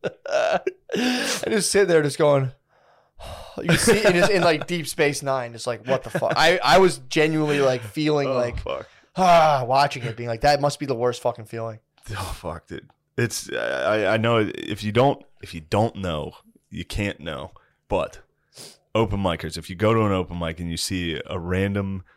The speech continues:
Speaker 2: it's usually just a disheveled forty to fifty-year-old man
Speaker 1: Yeah.
Speaker 2: coming on stage, being like, "Hey, everybody."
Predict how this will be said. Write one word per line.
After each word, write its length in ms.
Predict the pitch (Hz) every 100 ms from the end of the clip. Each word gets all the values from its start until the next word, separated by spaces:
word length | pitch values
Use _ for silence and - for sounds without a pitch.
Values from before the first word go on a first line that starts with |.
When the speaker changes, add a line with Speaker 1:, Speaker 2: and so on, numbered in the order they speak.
| _ _
Speaker 2:
it's 100 | -
usually 220 | 147 113
just 240 | 90 92 92
a 40 |
disheveled 880 | 78 82 - 104 98 92 92 85 85 - _
forty 440 | - 110 107 104
to 80 | 92
fifty-year-old 680 | - 101 - 92 92 87 82
man 400 | 87 85 80 76 _
Speaker 1:
Yeah. 220 | - - - _ -
Speaker 2:
coming 260 | 110 107
on 160 | 98 90
stage, 400 | - 90 87 82
being 120 | 92
like, 160 | 87 87
"Hey, 280 | 185 175
everybody." 580 | 147 123 120 127 160 202